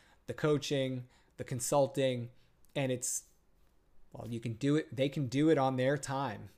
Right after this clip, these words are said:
and, uh, you know, their schedule. So if they wanna sit through your lessons at night, they can. So I wrote this book, Monetize Your Book with a Course, to help authors in the nonfiction space convert their expertise from the book into a course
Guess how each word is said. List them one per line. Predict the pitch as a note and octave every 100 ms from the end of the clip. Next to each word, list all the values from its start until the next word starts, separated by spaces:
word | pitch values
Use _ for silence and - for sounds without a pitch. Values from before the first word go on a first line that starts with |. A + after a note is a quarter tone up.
| -
and, | C#3 B2+
uh, | B2
you | C3+ B2+
know, | A2+
their | B2 D3
schedule. | - D#3 E3+ - -
So | -
if | C3
they | C3+
wanna | C#3 D3+ C3+ -
sit | - - D#3+ -
through | D#3
your | C#3+ C3
lessons | C3 D3 - B2 C3
at | A#2+
night, | C#3+ F#3 D3 - - - - _
they | - C3
can. | F#3+ G#3+ G#2+ F#2+ - - - -
So | - - D3 C#3+ C#3+ - _ -
I | D3
wrote | D3+ G3
this | E3 D3
book, | - C3+ C3 - C3+
Monetize | B2+ C3+ - C3+ A#2+
Your | A#2
Book | B2+ A#2+
with | A2+
a |
Course, | A2 D3+ C3+ C3 - - -
to | -
help | B2+ E3+ C#4+ -
authors | C3+ C3 - B2 A#2 -
in | - C3+
the | B2+
nonfiction | B2+ C3 C3 B2+ B2+ B2 - A2+
space | - A#2+ A2+ A2 - - - -
convert | C#3+ B2+ D3+ E3
their | C#3
expertise | C3+ B2+ - A#2+ - B2
from | - B2+
the | A#2
book | A#2+ A#2+ -
into | - E3+ D#3 C3+
a |
course | - C3 B2 A#2+ -